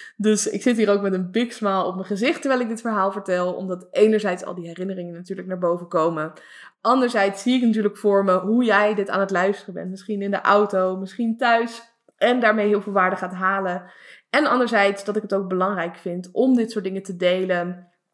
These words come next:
Wat ik ook al aangaf in het intro. Niet zozeer dat je ook moet gaan duiken.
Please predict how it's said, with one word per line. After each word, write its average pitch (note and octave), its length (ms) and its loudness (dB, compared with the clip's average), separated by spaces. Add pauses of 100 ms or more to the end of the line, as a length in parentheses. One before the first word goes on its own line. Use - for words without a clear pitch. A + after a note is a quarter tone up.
(120)
Wat A3+ 180 -2
ik G#3+ 80 -6
ook G#3+ 120 0
al - 60 2
aangaf F#3+ 320 0
in F#3 80 -4
het F3+ 100 -4
intro. F3 400 -2
Niet G3+ 180 -4
zozeer F3+ 280 -8
dat E3+ 100 -14
je - 100 -20
ook A3+ 120 -4
moet A#3 180 0
gaan F#3+ 160 -6
duiken. F3+ 460 -4